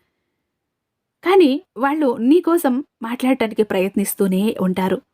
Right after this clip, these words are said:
అలాంటి వ్యక్తులు ఎవరో గమనించు. అటువంటి వ్యక్తులు ఇద్దరు ఆడమనుషులు, ఒక మని-, మగ మనిషి వెంట పడుతున్నారు. వారి మూలంగా నీ యొక్క జీవితం అనేది సంపూర్ణంగా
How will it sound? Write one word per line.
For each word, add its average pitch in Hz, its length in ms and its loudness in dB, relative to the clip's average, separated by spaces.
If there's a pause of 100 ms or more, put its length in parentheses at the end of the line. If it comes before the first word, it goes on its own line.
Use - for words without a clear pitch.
(380)
అలాంటి 185 340 -4
వ్యక్తులు 190 440 -2 (100)
ఎవరో 196 280 -8 (100)
గమనించు. 208 440 -2 (380)
అటువంటి 294 580 -2 (920)
వ్యక్తులు 254 600 2
ఇద్దరు 233 400 -2 (100)
ఆడమనుషులు, 196 640 -8 (280)
ఒక 247 180 -4
మని-, 202 360 -4 (160)
మగ 208 220 -2
మనిషి 233 380 0 (560)
వెంట 220 180 0
పడుతున్నారు. 190 600 -2 (400)
వారి 311 260 0
మూలంగా 262 640 2 (320)
నీ 233 80 0
యొక్క 247 460 2
జీవితం 277 520 2
అనేది 214 400 -2
సంపూర్ణంగా 196 880 -2